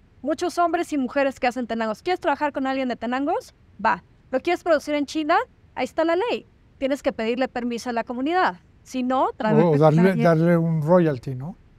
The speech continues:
Speaker 1: Tienes que pedirle permiso a la comunidad a ver si aceptan o no,
Speaker 2: Ajá.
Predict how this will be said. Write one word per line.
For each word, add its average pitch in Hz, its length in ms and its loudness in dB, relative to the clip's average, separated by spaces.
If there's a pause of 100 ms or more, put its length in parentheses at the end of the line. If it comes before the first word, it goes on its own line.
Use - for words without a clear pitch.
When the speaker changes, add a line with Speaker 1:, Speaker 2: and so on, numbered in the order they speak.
(400)
Speaker 1:
Tienes 254 240 -2
que 294 100 -4
pedirle 233 340 -2
permiso 233 420 -6
a - 20 -6
la 233 100 -2
comunidad 202 480 -2 (260)
a 220 120 0
ver 233 140 -2
si 247 140 -4
aceptan 330 640 -2
o 240 60 0
no, 226 220 -2 (500)
Speaker 2:
Ajá. 139 400 -4